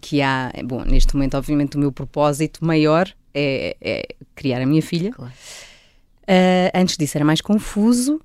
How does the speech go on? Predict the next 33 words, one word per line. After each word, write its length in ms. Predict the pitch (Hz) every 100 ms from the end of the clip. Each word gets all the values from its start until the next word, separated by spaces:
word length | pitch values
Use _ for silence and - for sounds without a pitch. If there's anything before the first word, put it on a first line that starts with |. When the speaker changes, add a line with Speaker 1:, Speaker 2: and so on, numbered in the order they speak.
| _ _ - 190 180 185
Speaker 1:
hum, 440 | 185 185 185 196 _ _ _ _ _ - -
mas 160 | 180
também 360 | - 196 185 185
acho 220 | 190 -
que, 140 | - 196
hum, 520 | 190 190 190 190 185 - _ _ _ - - - -
sinto, 840 | - - 190 180 _ - 185 - _ -
eh, 600 | - - - - - 190
cada 180 | 190 175
vez 160 | 170 156
mais 380 | 151 170 180
que 320 | - - 151 139 -
este 160 | -
caminho 320 | 156 151 165
que 100 | 151
fui 120 | - 147
fazendo 580 | - 139 147 160 139 131
através 400 | 131 135 135 135
da 80 |
música 560 | 127 139 175 160 151 -
e 80 | 160
assim, 280 | - 165 165 - - - _ -
um 160 | 170 165
dos 140 | 156
meus 160 | 160 151
propósitos 520 | 147 - 190 196 -
é 120 | 156
dar 220 | 135 120 - - _ _ _ _ 156
e 80 |
aprender 500 | 151 - 151 151 160 175
a 40 |
não 160 | 180 170
esperar 520 | - - 175 165